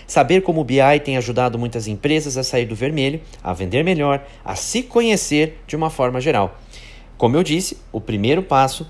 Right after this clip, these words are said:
precisa ser dado. Se você quiser saber mais como uma mentoria de B I funciona, entre em contato comigo. Ficarei feliz em fazer uma reunião de uma hora e explicar tudo pra você. Fale comigo nas redes sociais,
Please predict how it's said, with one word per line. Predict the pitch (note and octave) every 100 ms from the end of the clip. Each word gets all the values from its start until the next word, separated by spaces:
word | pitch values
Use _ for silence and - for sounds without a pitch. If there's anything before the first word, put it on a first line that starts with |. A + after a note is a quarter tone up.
| -
precisa | - G3 F#3+ G#2 F#2+
ser | G2+ B2+
dado. | C3 G2 D#2+ - - - - - - - -
Se | - G#3
você | G3+ G3
quiser | E3 D#3+ D#3
saber | D3 C3
mais | A2 C3 C#3+ - - - - - -
como | F3 F3
uma | E3+
mentoria | D#3 D#3 D#3 C#3+
de | A#2+
B | A#2+
I | B2
funciona, | A#2+ G#2 - C#3 D#3 D#3 D#3 - -
entre | G3 G#3 G#3
em | G3
contato | F#3+ F3+ F#3
comigo. | E3+ D3+ F3 G2+ - - -
Ficarei | - D3 C#3+
feliz | C#3 F#3 D#3+ D3 F#3+ G#3 -
em |
fazer | D#3 D3 D3+
uma | C#3
reunião | C#3 C3 B2+
de | A2+
uma | A#2+ A2
hora | B2 D3+
e | D#3
explicar | D3+ D#3 - D3+ D3+ -
tudo | C#3+ C3 C3
pra | C3+ C#3
você. | D#3+ - G#2+ - - - - - -
Fale | - F3+
comigo | G3+ F#3+ F#3+
nas | F3 E3+ C#3+
redes | B2 D3
sociais, | - C#3+ - A#2 C3+ D#3 -